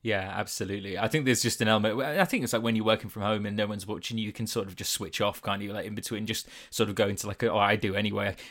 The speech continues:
uh, go into, like, a little bit of a trance state <laughs> between chapters. And then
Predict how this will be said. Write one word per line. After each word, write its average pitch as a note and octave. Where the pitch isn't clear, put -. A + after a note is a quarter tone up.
uh, A2+
go G#2
into, G2+
like, G#2
a -
little G#2+
bit G#2
of G2+
a G2+
trance G#2+
state -
<laughs> A#2+
between C#3+
chapters. A2+
And C#3+
then -